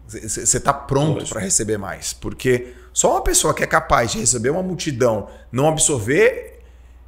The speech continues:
Speaker 1: ela é capaz de receber mais ainda. E eu comecei a olhar ó, os nossos amigos e eu falei, "Pô, esse aqui também não absorve não, cara."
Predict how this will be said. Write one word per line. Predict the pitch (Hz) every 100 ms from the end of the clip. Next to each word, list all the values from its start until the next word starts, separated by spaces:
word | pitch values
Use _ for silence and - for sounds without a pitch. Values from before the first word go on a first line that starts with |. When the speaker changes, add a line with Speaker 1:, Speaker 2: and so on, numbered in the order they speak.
| -
Speaker 1:
ela | 117 127
é |
capaz | - 160 180
de |
receber | 175 175 220
mais | 143 127 359 -
ainda. | - 156 127 101 - - - -
E | -
eu |
comecei | - 302 -
a | 359
olhar | 277 165 240 170
ó, | 110 107 107 - -
os |
nossos | 110 120 127 117
amigos | 113 151 156
e | 131
eu |
falei, | 127 - -
"Pô, | 110
esse | -
aqui | 98 104
também | 104 110
não | 113
absorve | 110 120 127
não, | 120
cara." | 107 -